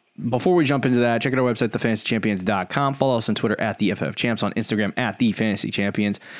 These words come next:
You can like us at Instagram on, oh, hold on a second. Did I say Instagram already?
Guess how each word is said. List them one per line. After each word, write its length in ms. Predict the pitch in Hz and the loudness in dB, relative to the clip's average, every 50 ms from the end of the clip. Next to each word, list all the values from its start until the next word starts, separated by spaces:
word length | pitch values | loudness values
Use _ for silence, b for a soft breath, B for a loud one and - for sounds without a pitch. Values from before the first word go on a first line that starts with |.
| B B B | B B B
You 60 | - | -2
can 100 | - 156 | 0 2
like 180 | 147 139 131 - | 2 2 2 0
us 100 | 127 - | 0 2
at 200 | 127 110 98 - - | 2 2 0 0 0
Instagram 520 | 98 131 120 - - - 113 104 110 104 - | 0 0 0 0 0 0 2 2 2 0 0
on, 240 | - 107 104 104 - - _ _ - | 0 0 0 -2 -4 -6 _ _ -4
oh, 140 | 104 - - _ _ - 95 95 | -4 -4 -6 _ _ -6 -6 -4
hold 240 | - - 160 160 135 | -2 0 0 2 2
on 140 | 123 104 90 | 2 2 0
a 60 | 87 | 0
second. 360 | - - 92 85 - - - - _ _ _ _ _ _ _ _ - | -2 -2 -2 -4 -4 -6 -10 -10 _ _ _ _ _ _ _ _ 0
Did 100 | 117 110 | 2 2
I 80 | 113 131 | 2 2
say 220 | 139 - 143 147 | 2 2 2 2
Instagram 320 | 143 139 139 - - 143 | 2 0 0 0 0 0
already? 360 | 139 139 139 135 139 139 139 | 0 2 2 0 0 -2 -4